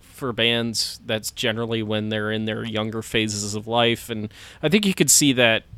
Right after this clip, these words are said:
within the Black Crowes, because from, like, ninety to ninety-six, they were pretty unstoppable in terms of their output. And then, yeah, the pressures of being a band,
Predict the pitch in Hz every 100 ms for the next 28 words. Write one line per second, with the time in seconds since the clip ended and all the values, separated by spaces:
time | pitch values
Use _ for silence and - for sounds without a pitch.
0 | 107 123 113 113 110 104 - 117 107 110
1 | 101 - 107 101 101 113 107 110 - 107
2 | 104 101 - - - - - - - _
3 | - - 113 107 110 113 113 107 107 104
4 | 101 107 - - - - 110 101 104 104
5 | 101 98 - - 107 - - 104 101 -
6 | 120 107 104 101 101 - - 107 - 104
7 | 98 104 104 98 101 101 101 104 - 101
8 | 107 101 104 - 107 107 - - - -
9 | 104 104 101 101 101 - - - - -
10 | - - - - 120 117 101 95 95 104
11 | 101 - - - _ - - - - 151
12 | - 135 113 101 117 110 87 - 101 101
13 | 95 -